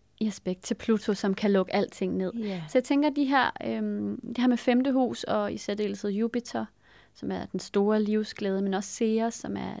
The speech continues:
Speaker 1: den måde, hun næres
Speaker 2: Mhm.
Speaker 1: ved, næres på, øhm, høster på. Det vil virkelig sådan, mm,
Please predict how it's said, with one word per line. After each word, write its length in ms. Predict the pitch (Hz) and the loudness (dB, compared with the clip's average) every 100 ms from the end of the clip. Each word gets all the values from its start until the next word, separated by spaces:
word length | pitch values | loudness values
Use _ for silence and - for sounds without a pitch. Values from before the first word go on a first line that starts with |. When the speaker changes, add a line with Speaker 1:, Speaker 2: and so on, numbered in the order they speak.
| 202 | -8
Speaker 1:
den 140 | - | -4
måde, 100 | 190 | -2
hun 120 | 190 | 0
næres 720 | 196 196 196 214 247 240 - 214 | 2 2 2 0 -2 -6 -8 -2
Speaker 2:
Mhm. 200 | 180 170 | 0 2
Speaker 1:
ved, 300 | - 175 196 | 2 2 0
næres 300 | 214 226 247 | -2 -2 -2
på, 260 | - 240 - - - - _ - | 0 -2 -2 -18 -18 -20 _ 2
øhm, 640 | 214 214 202 196 190 196 208 | 4 6 4 2 0 -2 0
høster 380 | 196 240 - | 2 2 2
på. 300 | 214 233 202 - - - - _ _ _ _ - - | 0 0 0 -4 -20 -20 -20 _ _ _ _ -20 -2
Det 100 | 277 | 4
vil 100 | 262 | 6
virkelig 280 | 254 277 277 | 6 4 4
sådan, 380 | 277 254 226 - - _ _ _ _ _ _ | 4 4 4 -2 -10 _ _ _ _ _ _
mm, 800 | 226 220 208 202 202 196 196 202 | -2 0 0 -2 -4 -4 -6 -8